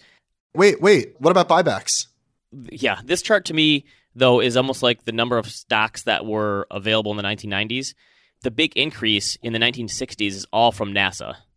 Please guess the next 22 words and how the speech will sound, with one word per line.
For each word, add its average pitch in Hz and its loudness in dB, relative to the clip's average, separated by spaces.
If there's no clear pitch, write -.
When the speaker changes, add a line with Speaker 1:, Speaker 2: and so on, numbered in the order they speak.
Speaker 2:
It 123 -6
says 135 2
this 113 -4
in 113 -6
this 101 -8
chart, 98 -2
following 110 0
the 101 -8
launch 101 -4
of 98 -10
Sputnik, - -6
we 101 -4
had 98 -4
this 92 -12
huge 101 -6
increase. 92 -6
And 104 -8
there 113 0
was 117 -2
just 110 -8
this 107 -8
massive, 101 -4